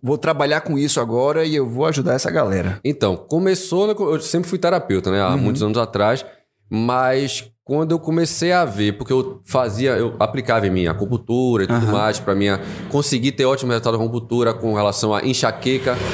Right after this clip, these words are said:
Speaker 2: A enxaqueca, realmente, não tenho mais enxaqueca por conta da acupuntura, não tenho mais a rinite alérgica por conta da acupuntura, mas as crises de pânico que eu comecei a ter desde os meus dezenove anos,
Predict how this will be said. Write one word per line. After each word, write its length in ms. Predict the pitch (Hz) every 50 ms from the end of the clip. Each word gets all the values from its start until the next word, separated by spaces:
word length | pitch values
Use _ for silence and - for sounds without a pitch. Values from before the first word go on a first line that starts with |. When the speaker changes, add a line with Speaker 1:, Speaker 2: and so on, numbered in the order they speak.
| - - - -
Speaker 2:
A 40 | 101
enxaqueca, 380 | 101 - 113 104 120 120 110 113
realmente, 340 | 117 131 127 113 117 113 123
não 100 | 113 107
tenho 120 | 113 120
mais 200 | 110 113 120 113
enxaqueca 240 | - 110 - 113 107
por 120 | 98 104
conta 140 | - 101 101 90
da 40 | 90
acupuntura, 580 | - 107 117 131 - - 120 120 120 117 117 - - - - - - - - - -
não 200 | 113 117 123 123
tenho 200 | 123 - 143 139
mais 260 | 131 127 123 123 123 127
a 40 |
rinite 460 | 123 131 151 139 131 147 170 156 - 139
alérgica 480 | 117 107 110 113 117 117 - - 113
por 100 | 104 110
conta 180 | 92 101 104 107
da 60 | 113
acupuntura, 840 | 104 - 117 117 143 131 - - 117 120 127 123 135 135 135 - - - - - - _
mas 440 | - 131 135 139 147 151 165 156 - - -
as 180 | 143 151 -
crises 300 | - - 175 185 208 202
de 100 | 175 202
pânico 580 | - - - 135 135 131 131 127 123 - 120 117 - - - - _ _ _ _ _ _ _ _ - - - -
que 80 | - 117
eu 60 | 117
comecei 460 | 117 123 120 120 113 107 - 127 120
a 80 | 113 107
ter 460 | - - - 95 92 87 90 - - _ - - - - - _ _ _
desde 320 | - 90 104 107 110 104
os 120 | 113 107 101
meus 480 | 104 107 107 107 104 104 101 98 98
dezenove 680 | 87 95 104 123 127 135 123 107 104 107 110 104 90 95 92
anos, 500 | 95 110 123 131 120 98 - - -